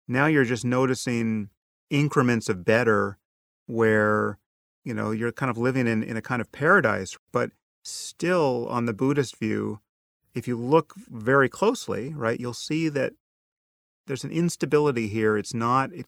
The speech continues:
you can't maintain it perfectly. And the work you're doing to maintain it in certain respects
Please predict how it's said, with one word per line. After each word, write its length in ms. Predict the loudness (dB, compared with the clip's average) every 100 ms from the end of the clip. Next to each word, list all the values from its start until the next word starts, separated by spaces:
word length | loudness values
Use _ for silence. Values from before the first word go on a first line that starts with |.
| _ _ _
you 100 | -12
can't 380 | -6 -2 -2 0
maintain 520 | 0 0 -2 -2 0
it 140 | -4 _ -4
perfectly. 640 | -4 -2 -8 -8 -12 -18 _ _ _ _
And 400 | -6 -4 -4 -6 -10 _
the 80 | -4
work 460 | -2 0 0 0
you're 140 | -4 -4
doing 720 | -2 0 0 0 -2 -6 -10 _ _ -10
to 100 | -2
maintain 600 | 0 0 -2 -4 -2 -2
it 120 | -4
in 140 | -8
certain 360 | -6 -6 -4 -6
respects 540 | -8 -6 -6 -6 -10